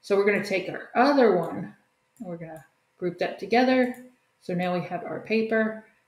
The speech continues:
and we wanna put that above the lip here and hide it behind these. So we're gonna take this in the position, and we definitely want it behind our stuff.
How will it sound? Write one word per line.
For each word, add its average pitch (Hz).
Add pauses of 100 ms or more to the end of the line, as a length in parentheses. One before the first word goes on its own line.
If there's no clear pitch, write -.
(140)
and 175
we 175
wanna 170
put -
that - (380)
above 190 (240)
the 175
lip 170
here 254 (460)
and 180
hide 185
it 214
behind 175
these. - (420)
So 190
we're 196
gonna 220
take -
this 196
in 185
the 175
position, 180
and 175
we 160 (220)
definitely 220
want 185
it -
behind 165
our 156
stuff. -